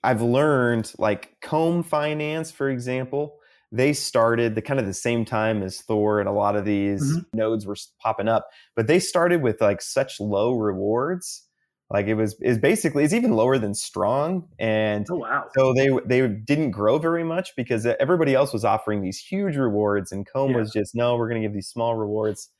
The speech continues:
Speaker 1: But then now when we look, you know, three or three months down the line, we're seeing Comb's price has only gone up. They haven't really had any crashes. Um, whereas the one, ones that have given the, the, uh, big rewards have had to adjust.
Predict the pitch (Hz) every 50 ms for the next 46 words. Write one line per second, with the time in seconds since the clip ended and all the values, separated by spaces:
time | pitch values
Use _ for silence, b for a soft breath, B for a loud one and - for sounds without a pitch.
0 | _ _ _ _ _ - 113 110 - 127 123 123 123 120 123 131 139 143 147 139
1 | 123 123 113 120 135 143 143 139 - - 123 117 117 113 110 110 98 - - _
2 | _ - 127 135 139 135 135 123 110 101 - - - 131 143 143 135 120 120 113
3 | - - - 120 117 113 104 95 98 104 110 123 127 120 113 107 110 107 104 101
4 | _ _ _ _ _ _ _ - - 113 - - 139 135 123 117 110 95 - -
5 | 139 156 165 160 165 - _ - 135 120 110 110 110 - 104 87 - - 120 127
6 | 131 135 131 127 107 113 107 104 104 107 113 - - 101 110 107 107 117 92 -
7 | 110 107 104 107 101 95 101 107 123 120 - - 113 110 107 110 - - 127 127
8 | 127 123 - - _ _ _ _ _ _ _ - - 95 101 107 113 127 123 117
9 | 110 120 120 127 139 143 - - - - - - 113 113 120 147 156 156 143 135
10 | 139 123 110 98 107 143 147 135 143 135 120 113 104 101 104 _ - 107 110 104
11 | 104 104 104 101 98 98 101 107 - 170 196 196 165 147 131 117 104 104 107 107
12 | 107 - 107 101 - 120 120 117 110 104 90 82 92 87 113 123 120 110 104 -
13 | - - - -